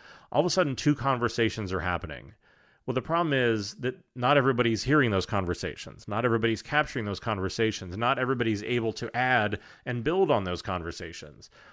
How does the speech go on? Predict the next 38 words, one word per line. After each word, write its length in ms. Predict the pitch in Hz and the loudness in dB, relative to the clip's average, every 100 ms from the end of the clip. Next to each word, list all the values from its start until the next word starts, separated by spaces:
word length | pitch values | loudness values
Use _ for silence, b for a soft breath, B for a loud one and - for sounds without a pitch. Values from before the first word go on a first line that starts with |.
| B B | B B
So 140 | - | -2
it's 100 | 147 | 0
one 120 | 170 170 | 0 2
of 40 | |
those 160 | 165 - | 2 2
places 380 | 151 127 131 | 2 2 0
where 80 | 117 | 0
you 160 | 113 104 | 0 -2
have 260 | - 139 - | 0 -4 -2
to 80 | |
make 180 | 131 123 | -4 -4
sure 280 | - 120 113 | 0 4 6
that 160 | 107 107 | 4 0
there's 220 | 110 95 | -2 0
just 260 | 117 117 | -2 -2
one 320 | 107 101 120 117 | -4 0 0 -2
conversation 800 | 110 110 104 104 101 92 104 | -4 -2 -2 -2 -2 -4 -4
at 80 | 90 | -4
a 80 | 87 | -4
time. 480 | - 98 78 - - b b b | -4 -4 -6 -10 -20 b b b
And 80 | 131 | -2
if 80 | 110 | 0
it 120 | 120 | 0
starts 340 | - 123 117 - | 4 4 4 -2
to 80 | |
diverge, 640 | 104 104 120 143 110 98 B B B - | -2 2 4 6 6 2 B B B -6
to 100 | 113 | -2
just 180 | 151 | 0
stop 300 | - 139 131 | 0 2 4
everybody, 580 | 117 104 92 87 82 113 - _ b b _ | 4 4 2 2 0 -6 -14 _ b b _
let 360 | 110 120 123 - - | 4 4 4 -4 -2
the 160 | 113 | -2
one 280 | 110 123 160 | 2 2 2
conversation 840 | 131 135 123 120 117 113 - 110 110 | 0 2 2 2 4 2 0 -4 -6
finish 560 | - 123 104 104 - | -2 0 2 0 -2
to 120 | 113 | 0
its 120 | 110 - | 0 0
conclusion, 720 | 127 117 113 95 85 82 | -8 0 4 4 2 -4